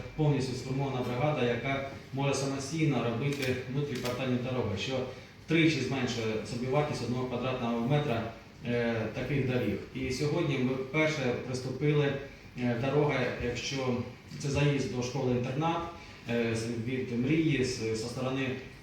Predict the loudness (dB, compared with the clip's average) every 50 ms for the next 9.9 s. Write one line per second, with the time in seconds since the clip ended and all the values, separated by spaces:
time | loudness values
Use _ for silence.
0 | -6 -2 0 0 2 2 2 2 2 2 2 0 -2 -2 -6 -10 -16 -18 -18 -18
1 | -18 -18 -18 -18 -16 -12 -6 -2 0 0 2 4 4 4 4 2 0 0 0 0
2 | 0 0 0 0 0 2 2 4 2 2 2 2 2 2 2 2 2 2 2 2
3 | 2 2 0 0 2 2 2 2 2 0 -2 -2 -2 -2 -2 -2 -4 -4 -6 -8
4 | -12 -16 -16 -18 -18 -18 -18 -16 -14 -12 -10 -10 -10 -12 -14 -14 -16 -16 -12 -6
5 | 0 4 6 8 8 10 10 10 10 8 8 6 4 4 6 4 4 4 4 4
6 | 2 4 4 4 6 6 6 6 6 4 4 4 4 4 4 2 2 2 4 6
7 | 6 6 6 6 6 6 6 8 8 6 6 4 0 0 0 0 2 2 2 2
8 | 2 2 2 2 2 2 4 4 4 4 4 4 4 4 4 4 4 4 4 4
9 | 2 2 4 2 2 4 4 4 4 4 4 4 2 2 2 0 -2